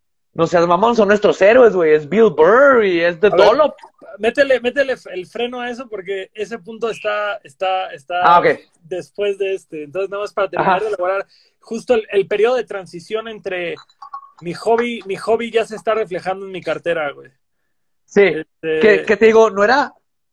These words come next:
Speaker 1: o sea, es hobby porque no te da dinero, ¿no? Pero creo que, creo que es algo que nos han enseñado, donde tu trabajo es lo que te da dinero,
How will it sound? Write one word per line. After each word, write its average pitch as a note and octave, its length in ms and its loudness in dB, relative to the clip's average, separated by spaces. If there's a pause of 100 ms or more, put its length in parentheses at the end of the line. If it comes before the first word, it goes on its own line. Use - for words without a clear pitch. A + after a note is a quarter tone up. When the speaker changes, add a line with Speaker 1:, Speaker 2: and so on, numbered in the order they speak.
(300)
Speaker 1:
o F#3 100 0
sea, G#3 140 4
es A#3+ 300 0
hobby A#3 560 2 (400)
porque F3 960 2
no F#3 140 0
te A#3+ 80 4
da A3+ 140 6
dinero, G3 360 2
¿no? F#3+ 200 -2
Pero F#3+ 140 2
creo G3 120 2
que, A#3+ 260 2 (1400)
creo G3+ 200 4
que A#3 100 0
es A#3 80 0
algo A#3+ 200 2
que A#3+ 120 0
nos F3+ 200 -8
han F#3+ 120 -2
enseñado, G#3 800 0 (120)
donde D#3+ 800 4
tu F#3+ 100 0
trabajo F#3 460 2
es A3+ 80 2
lo A3+ 140 0
que G#3 100 2
te D3+ 200 0
da D3+ 140 4
dinero, F#3 460 2